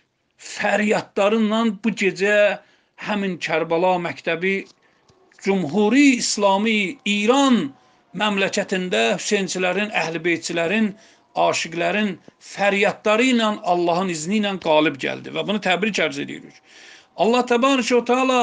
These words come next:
bütün o tarixi hadisələri ki, Qur'an-ı Kərimdə danışır, əqli nöqteyi nəzərdən təhlil eləyəndə axırda insanlara xitab eləyir. "Əfəla təqilun, niyə görə ağlınızdan fikirləşmirsiniz?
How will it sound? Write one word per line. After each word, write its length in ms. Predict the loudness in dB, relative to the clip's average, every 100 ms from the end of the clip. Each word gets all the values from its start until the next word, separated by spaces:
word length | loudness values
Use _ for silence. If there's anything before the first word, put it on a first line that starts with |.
| 0
bütün 380 | -4 -6 2 4
o 160 | 4 0
tarixi 540 | 0 2 2 2 0
hadisələri 720 | 4 4 4 0 2 2 2 0
ki, 140 | -2 -8
Qur'an-ı 400 | -6 -2 -2 -2
Kərimdə 460 | -2 -4 -4 -4 -4
danışır, 540 | -2 -2 -4 -2 -4 -6 _ -20 -20 -20 _ -4
əqli 440 | 0 0 2 4 6
nöqteyi 460 | 4 2 0 0
nəzərdən 500 | 0 0 0 0 -4
təhlil 420 | -2 -4 0 0 2
eləyəndə 560 | 0 0 -2 0 -2
axırda 500 | -2 -4 -4 0 0 0 -4 -20 _ _ _ -4
insanlara 720 | -4 0 -2 0 0 2 0 -2 _ _
xitab 520 | -8 -4 0 2 2
eləyir. 360 | 2 2 0 -2
"Əfəla 440 | -6 -4 -2 2 0 0
təqilun, 640 | -4 -4 -2 -2 -2 -4
niyə 220 | -2 -2
görə 220 | 2 2 2
ağlınızdan 720 | 2 2 -2 -2 0 -2 -2
fikirləşmirsiniz? 840 | -6 -2 -2 -2 -10 -10 -12 -12